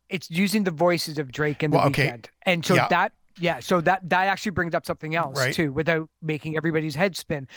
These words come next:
Speaker 1: A number of years ago, Doritos asked Tom Waits, the gravel voice singer, to be in a Doritos commercial. He turned them down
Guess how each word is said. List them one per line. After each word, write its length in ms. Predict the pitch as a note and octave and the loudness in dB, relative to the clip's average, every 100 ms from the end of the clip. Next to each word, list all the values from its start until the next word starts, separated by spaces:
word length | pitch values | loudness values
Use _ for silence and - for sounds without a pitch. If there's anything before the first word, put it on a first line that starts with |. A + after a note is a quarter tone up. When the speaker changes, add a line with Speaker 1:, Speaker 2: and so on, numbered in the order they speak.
| - | -10
Speaker 1:
A 80 | E3+ | -4
number 320 | D#3+ F3+ G3 | 0 2 2
of 100 | F#3+ | 2
years 320 | E3 E3+ E3+ E3+ | 2 0 0 -2
ago, 360 | D3+ C#3+ C3+ _ _ _ _ _ | -4 -8 -10 _ _ _ _ _
Doritos 960 | E3 D3+ C#3+ G#3 A#3+ D#3+ C#3 C3 - - _ _ _ _ - | -4 -2 0 2 2 0 -2 -8 -14 -20 _ _ _ _ -2
asked 560 | E3+ G3 F#3+ - _ _ _ _ _ | 0 0 -4 -14 _ _ _ _ _
Tom 380 | - F3 F3+ E3+ | -8 0 0 0
Waits, 680 | C#3 D#3 E3 A#2 - - - _ | -2 0 0 -4 -12 -12 -14 _
the 100 | E3+ | -6
gravel 680 | C3 A#2 C3+ D3 D#3+ D#3+ E3 | -6 -6 -2 0 0 0 -2
voice 420 | C#3+ D3 D#3 D3+ | 0 0 0 0
singer, 560 | - E3 D#3+ C#3+ B2 C3 _ _ _ - | -4 -2 -2 -4 -8 -12 _ _ _ -10
to 140 | F3 | -6
be 360 | C#3 E3+ E3 F#3 | -2 -2 -2 -4
in 140 | E3+ D#3+ | -2 0
a 120 | D#3 | 0
Doritos 460 | D3 D#3+ F3 D#3+ - | 0 2 4 2 -2
commercial. 520 | D#3 C#3+ C3+ C3+ - _ _ _ - | -6 -6 -8 -12 -14 _ _ _ -8
He 280 | E3+ E3 | -4 -4
turned 340 | C#3+ - F3 F3+ | -4 -2 -2 0
them 120 | F3+ | 0
down 500 | D#3 D3 D#3 D#3 | 0 0 -2 -6